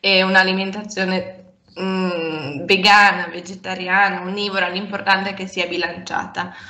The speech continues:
Una volta che l'alimentazione è sistemata, a posto.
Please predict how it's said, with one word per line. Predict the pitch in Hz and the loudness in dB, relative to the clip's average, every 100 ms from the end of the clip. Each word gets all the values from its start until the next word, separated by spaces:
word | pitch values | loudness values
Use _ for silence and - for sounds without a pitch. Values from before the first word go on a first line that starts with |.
| - | -20
Una | - 185 | -2 4
volta | 190 202 190 196 | 6 6 4 0
che | |
l'alimentazione | 190 190 185 202 202 214 214 196 175 - - | 2 2 0 -4 -6 -6 0 0 0 -8 -4
è | 190 | -4
sistemata, | 190 208 - 220 208 208 208 208 214 220 - - - _ _ _ _ - - - _ _ _ _ _ | -2 -6 -2 0 2 2 4 6 6 2 -10 -18 -20 _ _ _ _ -8 -8 -8 _ _ _ _ _
a | 180 | -8
posto. | 180 160 - - 202 190 | -6 -6 -8 -10 -10 -10